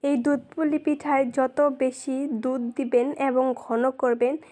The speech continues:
তত বেশি মজা লাগবে। আগে থেকে যে গুড়টা আমি জাল দিয়ে রেখেছিলাম, এখন পিঠার মধ্যে দিয়ে দেব এবং ভালো করে একসঙ্গে মিশিয়ে নেব।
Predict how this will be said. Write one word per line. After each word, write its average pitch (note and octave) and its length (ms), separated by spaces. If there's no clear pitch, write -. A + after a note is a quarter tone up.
তত C#4 220
বেশি C4 280
মজা B3+ 360
লাগবে। A3+ 380
আগে C#4 320
থেকে D4 220
যে C4+ 100
গুড়টা C4 500
আমি C4 180
জাল B3 240
দিয়ে C4+ 200
রেখেছিলাম, B3+ 560
এখন B3 320
পিঠার D4 400
মধ্যে B3 220
দিয়ে C4 320
দেব A3+ 140
এবং B3 180
ভালো A#3+ 300
করে B3+ 200
একসঙ্গে C4 360
মিশিয়ে C4 400
নেব। A#3+ 180